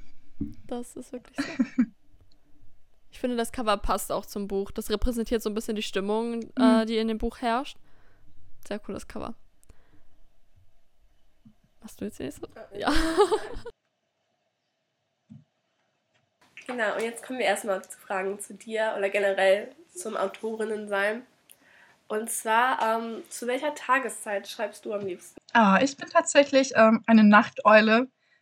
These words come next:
Speaker 2: Ähm, wenn's einfach ruhig ist und ich hab den Mond um mich und vielleicht noch was Gutes, Warmes zu trinken, dann bin ich recht aktiv. Oder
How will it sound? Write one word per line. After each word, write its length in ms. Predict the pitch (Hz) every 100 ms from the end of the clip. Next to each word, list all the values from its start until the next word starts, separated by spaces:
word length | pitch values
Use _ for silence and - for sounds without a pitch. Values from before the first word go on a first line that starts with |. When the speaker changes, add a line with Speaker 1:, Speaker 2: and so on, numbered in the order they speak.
| _
Speaker 2:
Ähm, 360 | 226 208 208 190
wenn's 140 | 214 233
einfach 340 | 247 262 -
ruhig 260 | 220 262 269
ist 520 | 269 277 269 - -
und 340 | 220 214 214
ich 120 | 214 233
hab 100 | -
den 160 | 247
Mond 280 | 240 240 233
um 140 | 233
mich 400 | 220 220 214 226
und 60 | 208
vielleicht 140 | 226 214
noch 80 |
was 180 | 202 208
Gutes, 200 | 214 -
Warmes 220 | 208 208
zu 80 | -
trinken, 420 | - 254 247 247
dann 120 | 220 214
bin 120 | 214
ich 100 | -
recht 220 | 220 -
aktiv. 640 | 226 - 226 214 214 220 -
Oder 320 | 214 208